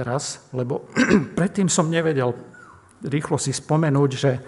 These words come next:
Mojžiš, Mojžiš vlastne hovorí dvakrát za sebou o takej silnom zdôraznení je intenzívneho vzťahu s Bohom alebo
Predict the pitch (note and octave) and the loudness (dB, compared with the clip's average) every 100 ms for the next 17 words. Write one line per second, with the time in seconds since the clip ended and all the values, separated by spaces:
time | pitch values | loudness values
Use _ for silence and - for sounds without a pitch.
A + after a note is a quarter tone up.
0 | - - - - - - - - F#3 C4 | -18 -20 -20 -20 -20 -20 -8 0 4 6
1 | G#3 E3 D3 F#3+ B3+ G#3+ F#3+ E3 G#3+ G3 | 6 6 4 4 4 6 4 4 2 0
2 | - F#3 F#3 G#3 G3 F3 D3 G#3 - F#3 | 2 4 4 4 4 4 2 0 2 2
3 | D3+ C#3 F3 F#3 E3+ D#3+ F3 F3 - - | 4 2 4 4 6 6 6 4 0 2
4 | E3 C3+ - E3 E3 D3 C3 - - - | 4 4 2 2 4 4 4 -2 -18 -20
5 | - _ _ _ - _ - - - - | -20 _ _ _ -20 _ -4 2 6 6
6 | - C4+ B3 F3 D3+ A#2+ D3 E3 D3+ C3+ | 6 8 8 10 8 8 8 10 10 8
7 | D3+ D3+ D#3 D#3+ E3 - - - - - | 8 8 8 6 2 -8 -18 -14 -14 -12
8 | - - - - - - - - D#3 D3+ | -14 -16 -18 -20 -20 -20 -20 -4 0 4
9 | D#3+ - F3 F3+ G#3 G3 G3 F3+ E3+ D3+ | 4 6 8 8 8 6 6 6 6 4
10 | - E3 C3 A2+ A2 A2+ G#2 A2 - - | 2 0 2 2 2 0 0 -6 -10 -20
11 | _ - _ _ - B2+ C3 B2 C#3 | _ -20 _ _ -2 2 4 2 -2